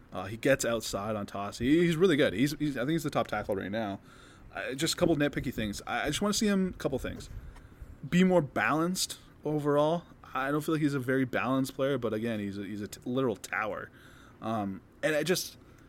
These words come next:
he's a good athlete, but I just wanna see him maybe a little quicker. And it might not be as an athlete, like, 'cause, uh, that's gonna be hard to, to, um, to, to work on. But just, like, maybe processing. It's,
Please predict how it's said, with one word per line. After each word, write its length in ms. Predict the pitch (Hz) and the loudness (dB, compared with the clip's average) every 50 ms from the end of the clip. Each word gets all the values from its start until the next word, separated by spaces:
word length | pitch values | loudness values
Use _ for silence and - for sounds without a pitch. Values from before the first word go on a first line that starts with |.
| - - - - - - - - - - - - - | -20 -20 -20 -20 -20 -20 -20 -20 -20 -20 -20 -12 -6
he's 200 | 165 165 170 175 | -2 0 2 2
a 40 | 180 | 2
good 200 | 131 - 190 196 | 6 8 8 8
athlete, 320 | 160 135 151 160 180 - | 8 6 4 2 2 2
but 80 | - 151 | 2 4
I 40 | 160 | 4
just 140 | 160 - - | 4 2 2
wanna 120 | 226 214 | 2 2
see 100 | - 233 | 4 4
him 80 | 208 185 | 4 4
maybe 240 | 165 165 170 180 | 4 4 6 6
a 100 | 170 143 | 4 4
little 400 | 135 139 - 156 143 165 165 160 | 2 0 -2 -2 0 2 2 2
quicker. 460 | - - - - 156 139 135 - 110 98 | 2 -2 -4 0 0 0 0 0 0 0
And 160 | 95 117 139 | 0 2 2
it 20 | |
might 160 | 143 156 175 | 2 2 4
not 180 | 180 180 185 151 131 - - - - - - - - - - - - - - 151 - - | 4 4 2 2 0 -6 -14 -20 -20 -20 -20 -20 -20 -20 -20 -20 -20 -20 -18 -16 -12 -6
be 340 | - - 151 160 160 151 131 | -2 0 2 2 4 4 4
as 240 | 104 117 127 123 123 | 4 4 2 2 0
an 80 | 123 117 | 0 0
athlete, 280 | 117 117 110 - 92 | 0 0 -2 -4 -4
like, 200 | 98 104 98 - | -4 -6 -6 -8
'cause, 160 | - 139 113 | -8 -6 -4
uh, 140 | 123 127 110 | -4 -2 0
that's 180 | 143 165 151 - | 0 0 0 0
gonna 100 | 185 170 | -2 -2
be 40 | 143 | 0
hard 160 | 143 147 139 | 0 0 0
to, 160 | 139 123 113 - - - - - - - - - - - - - - - - | -2 -2 -4 -6 -14 -20 -20 -20 -20 -20 -20 -20 -20 -20 -20 -20 -18 -16 -8
to, 280 | - 147 127 120 117 | -4 0 0 2 2
um, 300 | 104 101 98 95 98 98 - - - - - - - | 2 2 0 0 -2 -4 -6 -10 -14 -14 -12 -12 -6
to, 160 | - - 131 | -4 -2 -2
to 140 | 113 - 139 | -2 -2 -2
work 320 | 120 117 139 170 160 - | -2 2 2 2 2 2
on. 100 | 120 101 | 0 0
But 120 | 101 131 127 | 0 0 0
just, 180 | 170 165 - | 0 0 2
like, 160 | 170 156 143 143 | 2 0 0 2
maybe 240 | 139 156 170 170 | 2 2 2 0
processing. 640 | - - - 139 131 139 143 - - 104 82 90 92 | -2 -2 0 2 2 2 2 0 -2 -6 -6 -6 -6
It's, 400 | 98 104 107 - - - - - | -6 -6 -6 -8 -8 -10 -10 -12